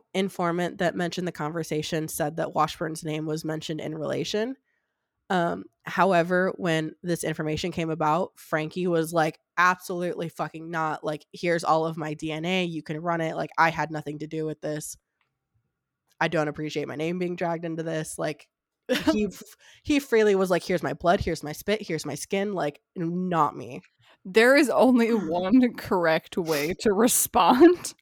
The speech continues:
Speaker 2: <laughs> if you are accused of something you didn't do and you genuinely did nothing sketchy, and that's the way.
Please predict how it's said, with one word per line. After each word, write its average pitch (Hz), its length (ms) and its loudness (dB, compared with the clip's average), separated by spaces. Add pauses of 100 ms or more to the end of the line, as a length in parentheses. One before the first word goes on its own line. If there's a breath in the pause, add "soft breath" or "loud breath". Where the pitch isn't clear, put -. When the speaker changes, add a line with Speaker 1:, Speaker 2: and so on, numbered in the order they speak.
(200)
Speaker 2:
<laughs> - 260 -20
if - 220 -6
you 233 200 0
are 247 140 4
accused 262 540 0
of 180 120 -6
something 208 380 -2
you 220 120 6
didn't 196 560 4
do 185 340 6
and 202 200 -2
you 185 120 -4
genuinely 233 800 0
did 196 180 -2
nothing 185 580 -2
sketchy, 151 640 -6 (400 loud breath)
and 202 280 0
that's 165 320 4
the 170 140 0
way. 156 400 -2